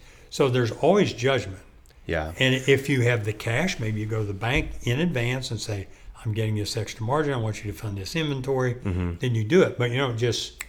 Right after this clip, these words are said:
Speaker 1: snap decision and off goes all your money. And then you realize, "Ooh, there's a reason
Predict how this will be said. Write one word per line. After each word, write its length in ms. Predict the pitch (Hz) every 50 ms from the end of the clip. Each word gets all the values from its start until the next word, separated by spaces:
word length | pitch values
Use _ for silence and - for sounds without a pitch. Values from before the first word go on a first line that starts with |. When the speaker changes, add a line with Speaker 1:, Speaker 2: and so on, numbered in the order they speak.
| - - -
Speaker 1:
snap 360 | - - - 120 113 110 - 110
decision 460 | 107 - - 147 131 113 104 110 101
and 160 | 98 95 95 - - - - - - -
off 200 | 123 113 - - -
goes 180 | 117 107 101
all 160 | 117 113 107
your 100 | 104 98
money. 320 | 98 107 117 120 113 104 101
And 120 | 101 104
then 100 | 107 107
you 100 | 107 104 104
realize, 400 | 107 101 101 98 95 92 - - - - - - - - - -
"Ooh, 220 | 160 175 160 127 104
there's 220 | 101 110 113 107
a 40 | 104
reason 460 | 98 104 135 170 160 120 98 90 85